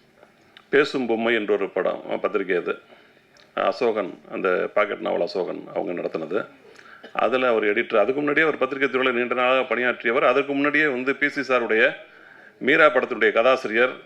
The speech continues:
இருந்தாலும் அவர் அப்ப வந்து வாய்ப்பு இல்லை என்பதற்காக சோர்ந்தில்ல, அதுக்கு மற்ற வேலைகள் செய்வார் அவர்.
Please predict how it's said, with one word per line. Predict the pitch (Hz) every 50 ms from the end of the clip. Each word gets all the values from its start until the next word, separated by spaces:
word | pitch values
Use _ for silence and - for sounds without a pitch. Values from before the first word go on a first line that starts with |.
| - _ _ _ _ _ _ _ _ _ _
இருந்தாலும் | - 120 127 135 139 131 135 147 160 156 147 131 120
அவர் | 113 110 110 107
அப்ப | 107 104 104 101 - 113
வந்து | 113 110 113 131 127 120 107
வாய்ப்பு | 107 113 123 131 127 - 127 120 117 107 101 98 98
இல்லை | 107 110 123 127 123
என்பதற்காக | 123 120 113 113 104 101 - - 123 117 - 113
சோர்ந்தில்ல, | 117 120 113 110 101 101 123 165 185
அதுக்கு | 170 165 131 113 107
மற்ற | 107 110 110 - 143 139
வேலைகள் | 139 143 151 147 147 143
செய்வார் | - - 123 117 110 101
அவர். | - 78